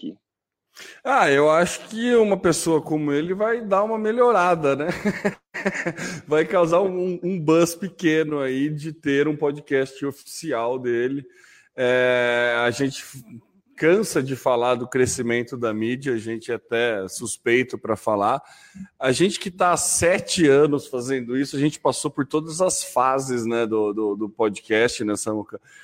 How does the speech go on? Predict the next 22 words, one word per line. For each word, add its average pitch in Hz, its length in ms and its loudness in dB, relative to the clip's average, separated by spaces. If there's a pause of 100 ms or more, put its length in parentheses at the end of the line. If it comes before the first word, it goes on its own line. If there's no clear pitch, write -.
(160)
Ah, 113 380 2
a 117 40 4
gente 131 280 0
começou 156 580 2
naquela 170 420 0
fase 156 380 0
que - 100 -2
era 151 160 2
quase 180 420 0
um 196 120 0
código 151 540 0
de 151 80 -6
programação 151 1040 2
pra 160 120 0
você 120 320 -2
ouvir 117 360 0
podcast, 110 800 -4
né? 98 140 -12 (440)
Não 110 220 -6
era 123 220 2
nada 139 440 0
intuitivo. 123 1040 -2